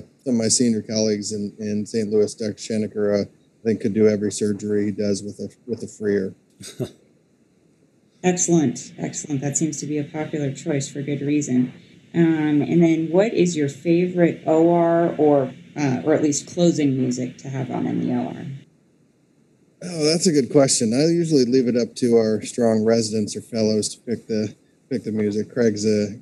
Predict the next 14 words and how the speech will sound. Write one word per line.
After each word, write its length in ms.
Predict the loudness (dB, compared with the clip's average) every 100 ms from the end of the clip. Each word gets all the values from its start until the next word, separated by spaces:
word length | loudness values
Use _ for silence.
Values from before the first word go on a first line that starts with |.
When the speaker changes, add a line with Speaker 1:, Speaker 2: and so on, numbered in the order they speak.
| _
Speaker 1:
Craig's, 300 | 0 0 2
I'm 120 | -2 -2
sure, 200 | 2 2
was 120 | 2
in 80 | -4
charge 300 | 0 0 0
of 80 |
that 160 | -2 -2
when 160 | -4 0
he 80 | 2
was 160 | 4
in 140 | 2 0
Saint 220 | 0 0
Louis. 400 | 0 -2 -2